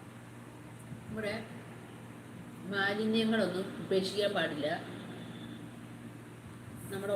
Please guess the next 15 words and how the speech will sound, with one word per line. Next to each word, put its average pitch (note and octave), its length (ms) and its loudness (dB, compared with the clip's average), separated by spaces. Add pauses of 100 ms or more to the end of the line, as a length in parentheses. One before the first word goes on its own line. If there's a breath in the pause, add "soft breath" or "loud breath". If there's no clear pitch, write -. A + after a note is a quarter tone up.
ഓഫീസും F#3 440 4
പരിസരവും F3+ 460 6
എല്ലാം E3+ 260 4
വൃത്തിയായിട്ട് F#3 680 6
സൂക്ഷിക്കണം. - 540 2 (720)
അതുകൊണ്ട് F#3+ 420 4
തന്നെ D3+ 240 4 (1400)
കൊണ്ടുവരുന്ന F#3 540 4 (1400)
ആഹാരം G#3 360 2
കഴിച്ചതിന് F#3+ 460 2
ശേഷം F#3 320 0
ബാക്കിയെല്ലാം E3 640 4 (280)
നമ്മൾ E3+ 160 0 (160)
തിരികെ G3+ 320 2
കൊണ്ടുപോകും. B2+ 360 -4